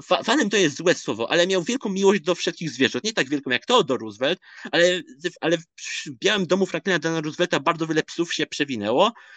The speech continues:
i chociażby, e, i, i, i chociażby, e, niesławna anegdota, to były wybory roku czterdziestego czwartego, w których, e, e, republikanie oskarżyli Franklina Delano Roosevelta, że na swoje wyprawy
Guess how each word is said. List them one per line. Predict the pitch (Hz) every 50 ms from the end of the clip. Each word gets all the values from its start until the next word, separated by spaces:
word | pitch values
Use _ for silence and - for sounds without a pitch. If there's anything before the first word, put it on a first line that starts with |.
| - -
i | -
chociażby, | - 226 190 208 185 175 165 190 208 202 _ _ _ _ _ _ _ _ _ _ _ _ _ - - _ _ _
e, | - 151 156 156 165 -
i, | - 147
i, | 147 - 190 190 - -
i | 185
chociażby, | - 185 185 - 196 190 185 165 185 180 180 - - - - - - - -
e, | - 143 147 147 147 143 139 _ _ _ _ -
niesławna | 156 165 175 175 - - - 175 165 180 180 180 170 151 165 180 175 170 165 160 160 _ _ _
anegdota, | - 143 156 160 147 131 135 165 151 139 - 120
to | - 160 156
były | 139 160 160 160 160 151
wybory | 135 147 139 - 165 170 165 156 151
roku | 160 - - 147
czterdziestego | - - - 156 143 147 151 - 180 180 165 165
czwartego, | - - 170 - - - 139 107 98 90 87 _ - - - - _ _ _ _
w | _
których, | _ - 170 165 160 160 160 151 - - - _ _ _ _ _ _ - -
e, | 135 135 131 131 127 143 147 - _ _ _ _ _ _ _ _ _ _ _ _ _ -
e, | 127 127 131 131 135 135
republikanie | 143 156 - 180 156 151 165 165 - 185 185 196 202 185
oskarżyli | - 160 - - 175 147 147 127 180 175 185
Franklina | 165 - 165 147 - 175 170 156
Delano | 139 151 147 143 143
Roosevelta, | 135 123 117 120 147 160 185 - 180 147
że | 156 156
na | 147
swoje | 143 - - 170 160 156 143
wyprawy | 139 143 139 - 160 160 151 139 143 143 135